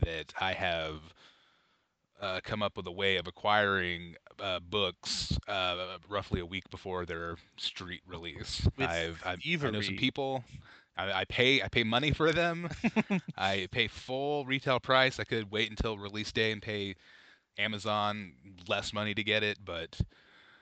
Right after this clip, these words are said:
Speaker 1: I don't know. Just the, the, the, the idea of getting it before anybody else is just too sweet, so I, I'll pay the extra money.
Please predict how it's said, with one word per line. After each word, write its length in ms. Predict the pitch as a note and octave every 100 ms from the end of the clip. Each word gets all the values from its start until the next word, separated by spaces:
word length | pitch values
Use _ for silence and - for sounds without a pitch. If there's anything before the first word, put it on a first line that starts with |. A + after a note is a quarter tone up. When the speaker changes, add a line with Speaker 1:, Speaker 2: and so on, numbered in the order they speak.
| _ _
Speaker 1:
I 60 | F2+
don't 120 | F#2+
know. 300 | F#2+ F#2+ F2+ F2
Just 240 | G2+ -
the, 260 | G2 F#2 F2
the, 220 | F#2 F2+
the, 300 | F#2 F#2 E2+ F#2
the 60 | F#2+
idea 420 | G2+ F2 F#2+ F#2+
of 80 | F2+
getting 260 | F#2+ F#2
it 220 | F2+ E2 -
before 300 | F#2 G#2 F#2
anybody 340 | F2 F#2 F2+
else 340 | F2+ F2 - -
is 60 |
just 260 | - G2 -
too 160 | G#2
sweet, 440 | F2 F#2+ F2 E2 -
so 200 | F#2 E2+
I, 180 | F2+ F2
I'll 140 | F#2 F2+
pay 180 | F#2+
the 120 | F2 F2
extra 240 | - -
money. 300 | F2+ F2 F#2